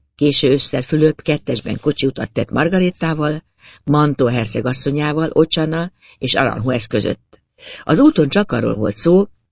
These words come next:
egyedül Olivares politikának köszönhető, hogy Portugália elveszett.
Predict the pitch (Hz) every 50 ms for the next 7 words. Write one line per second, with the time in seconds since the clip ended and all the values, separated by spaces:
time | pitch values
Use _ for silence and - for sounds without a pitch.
0 | _ _ - 190 240 269 214 226 214 196 175 - - 180 202 190 175 156 160 147
1 | 143 143 139 139 - - - 170 160 151 - - - 139 131 123 120 - 190 190
2 | - - 165 151 147 139 - _ - 120 117 - - 233 220 - - 131 120 127
3 | 127 135 139 143 - 160 113 104 107 104 - - - - _ _ _